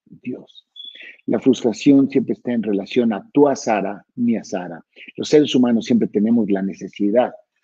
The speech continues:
de tener una Sara fuerte. Por eso mi sugerencia primera es revisa tus niveles de Sara.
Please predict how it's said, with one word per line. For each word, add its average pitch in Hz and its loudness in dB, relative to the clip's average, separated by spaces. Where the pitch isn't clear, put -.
de 110 0
tener 117 2
una 110 0
Sara 95 -8
fuerte. 107 -2
Por 123 4
eso 156 4
mi 143 6
sugerencia 120 2
primera 104 -2
es 117 -4
revisa 127 2
tus 123 4
niveles 107 2
de 101 -8
Sara. - -20